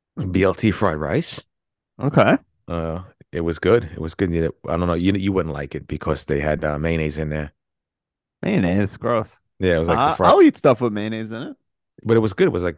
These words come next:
Speaker 1: it had the fr-, uh, fried rice, bacon, lettuce, tomato, obviously B L T, hello.
Speaker 2: Yeah.
Speaker 1: And then the mayonnaise, and you just stir that up, and it was very good.
Speaker 2: Yeah.
Speaker 1: And then we got the, uh, wonton ravioli. Eh, I'll give it the old, eh.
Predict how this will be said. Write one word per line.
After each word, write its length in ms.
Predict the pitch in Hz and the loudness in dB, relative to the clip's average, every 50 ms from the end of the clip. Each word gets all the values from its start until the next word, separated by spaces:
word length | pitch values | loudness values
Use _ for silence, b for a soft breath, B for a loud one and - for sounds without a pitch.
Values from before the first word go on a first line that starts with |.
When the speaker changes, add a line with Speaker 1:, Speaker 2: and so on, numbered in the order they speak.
| _ - | _ -12
Speaker 1:
it 40 | 92 | -8
had 120 | 95 90 | -6 -6
the 80 | 80 85 | -6 -6
fr-, 200 | - - - 92 - - | -10 -6 -8 -8 -6 -2
uh, 220 | 92 82 80 80 | -2 -2 -2 -4
fried 320 | 73 - - 98 87 87 85 | -6 -6 -4 -2 -2 0 0
rice, 300 | 90 92 92 92 92 - | 0 0 0 0 -2 -6
bacon, 360 | - - 80 85 - 85 85 | -8 -8 -8 -8 -8 -8 -8
lettuce, 220 | 85 76 80 82 | -6 -6 -6 -8
tomato, 300 | - 76 76 76 76 76 | -8 -8 -8 -6 -6 -6
obviously 360 | 71 73 71 67 - - - 73 | -6 -6 -8 -10 -12 -10 -10 -8
B 120 | 71 76 | -6 -6
L 100 | 73 73 73 | -6 -6 -6
T, 140 | - - 69 | -8 -10 -8
hello. 380 | 73 73 73 73 71 73 - - b b b b b | -6 -6 -4 -4 -4 -4 -6 -12 b b b b b
Speaker 2:
Yeah. 180 | b 110 104 92 | b 0 0 0
Speaker 1:
And 80 | 82 80 | 0 -2
then 60 | 78 | -4
the 60 | 78 | -2
mayonnaise, 400 | 78 85 87 87 80 78 78 76 | -2 0 0 0 0 0 -2 -4
and 100 | 78 76 | -4 -8
you 60 | 76 76 | -8 -6
just 160 | 69 71 - | -6 -8 -8
stir 200 | - - 90 80 | -4 -2 0 0
that 140 | 76 73 71 | 0 0 -2
up, 180 | 73 69 - 69 | -2 -4 -6 -10
and 80 | 69 | -10
it 60 | 73 71 | -10 -10
was 240 | 73 - - - - _ - | -12 -12 -14 -16 -16 _ -4
very 260 | - 73 69 64 57 | -2 -2 -2 -2 -4
good. 240 | - - - - - _ _ _ _ _ _ - - | -6 -8 -8 -8 -10 _ _ _ _ _ _ -10 -6
Speaker 2:
Yeah. 200 | 104 92 80 90 - _ _ _ _ _ _ _ _ _ _ _ _ _ _ _ _ _ _ _ _ - | -6 -6 -6 -8 -14 _ _ _ _ _ _ _ _ _ _ _ _ _ _ _ _ _ _ _ _ 0
Speaker 1:
And 140 | 87 87 90 | 2 2 4
then 80 | 90 90 | 4 2
we 80 | 92 | 4
got 220 | 90 92 87 - - | 4 2 2 2 2
the, 260 | 90 87 85 85 85 | 0 2 4 4 4
uh, 340 | 85 82 80 80 76 76 71 - _ _ _ _ _ _ _ _ - | 4 4 4 4 2 0 -2 -6 _ _ _ _ _ _ _ _ -4
wonton 420 | 80 90 95 85 95 92 87 85 | -2 -2 -2 -2 -2 -2 -2 0
ravioli. 500 | 82 85 78 78 80 82 87 92 101 - | -2 -2 -2 -2 -2 -2 0 -2 -2 -2
Eh, 200 | 180 180 185 180 175 - _ _ _ _ _ _ _ _ _ 180 | -2 -2 -2 -2 -2 -4 _ _ _ _ _ _ _ _ _ -8
I'll 40 | |
give 160 | 160 143 127 120 | -6 -4 -4 -4
it 40 | |
the 160 | 110 107 95 90 | -2 -2 0 0
old, 240 | 90 87 85 - _ _ _ _ _ _ _ _ _ 226 | 0 -2 -4 -8 _ _ _ _ _ _ _ _ _ -8
eh. 360 | 220 208 190 180 175 175 | -6 -4 -2 0 0 0